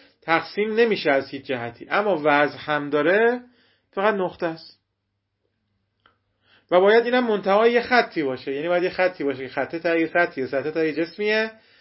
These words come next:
به جسم طبیعی خلاصه بند بشه. حالا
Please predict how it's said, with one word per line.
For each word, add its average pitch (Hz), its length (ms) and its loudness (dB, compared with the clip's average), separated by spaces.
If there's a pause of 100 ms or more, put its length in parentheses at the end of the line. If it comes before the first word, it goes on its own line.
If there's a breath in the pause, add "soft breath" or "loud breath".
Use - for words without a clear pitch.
(300 soft breath)
به 151 100 -8
جسم 170 220 -4
طبیعی 160 300 0
خلاصه 139 300 -2
بند 117 320 -6
بشه. - 280 -20 (1080 loud breath)
حالا 190 340 4